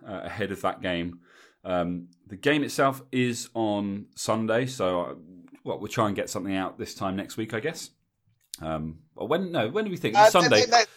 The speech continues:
Speaker 1: Thursday, Friday is probably when he's gonna announce the team.
Speaker 2: We'll get something out once the team's announced, yeah.
Speaker 1: Yes.
Speaker 2: Although, po-, possi-, possibly earlier, we'll, we'll see, uh,
Speaker 1: Maybe
Speaker 2: because
Speaker 1: we'll,
Speaker 2: obviously
Speaker 1: maybe we'll do two.
Speaker 2: No,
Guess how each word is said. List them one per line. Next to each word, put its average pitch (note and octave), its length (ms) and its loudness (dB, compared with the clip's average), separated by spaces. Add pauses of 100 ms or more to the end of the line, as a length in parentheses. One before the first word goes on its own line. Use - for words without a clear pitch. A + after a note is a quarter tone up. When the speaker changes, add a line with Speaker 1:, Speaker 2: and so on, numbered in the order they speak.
(160)
Speaker 1:
Thursday, F3+ 320 6
Friday D3+ 360 6
is G#2 80 2
probably A#2 320 0
when G2+ 100 2
he's G2 120 -4
gonna G2 120 -2
announce F#2 300 -4
the - 60 -20
team. C3 360 -8 (720)
Speaker 2:
We'll F3+ 280 6
get G#3 200 4
something F3+ 220 4
out E3+ 140 6
once D3+ 200 -2
the C3+ 80 -12
team's C3 320 -4
announced, A2 400 -4
yeah. A#2 120 2
Speaker 1:
Yes. - 320 -6
Speaker 2:
Although, A#3+ 380 10 (680)
po-, C#4 200 6
possi-, C#4 440 4 (100)
possibly F3 460 6
earlier, C#3+ 280 8
we'll, E3 180 -2
we'll F#3 180 6
see, D3 560 4
uh, D3 140 6
Speaker 1:
Maybe G#3+ 120 2
Speaker 2:
because A#3+ 140 2
Speaker 1:
we'll, E3+ 80 8
Speaker 2:
obviously D3+ 380 2
Speaker 1:
maybe C#4 200 4
we'll D4+ 120 -2
do B3+ 140 -4
two. C4+ 440 -6
Speaker 2:
No, A3 80 -6